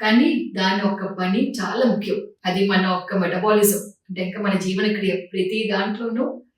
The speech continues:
దాని పాత్ర ఉంటుంది. దాని నుంచి హార్మోన్స్, అది టీ త్రీ, టీ ఫోర్ and calcitonin అన్న హార్మోన్స్ ఉత్పత్తి చేస్తాయి.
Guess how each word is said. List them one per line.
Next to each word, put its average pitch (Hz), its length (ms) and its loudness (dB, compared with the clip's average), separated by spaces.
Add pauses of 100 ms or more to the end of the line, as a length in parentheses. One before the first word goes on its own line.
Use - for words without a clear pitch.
(200)
దాని 202 220 2
పాత్ర 185 260 4
ఉంటుంది. 165 360 -4
దాని - 360 -8
నుంచి 190 280 -4
హార్మోన్స్, - 800 -4 (120)
అది 226 460 2
టీ 208 320 -2
త్రీ, 233 420 -4 (200)
టీ 202 340 0
ఫోర్ 220 240 8 (480)
and 233 80 2
calcitonin 190 800 0 (140)
అన్న 196 300 -4
హార్మోన్స్ 202 420 -2
ఉత్పత్తి 202 420 -2
చేస్తాయి. 151 260 -6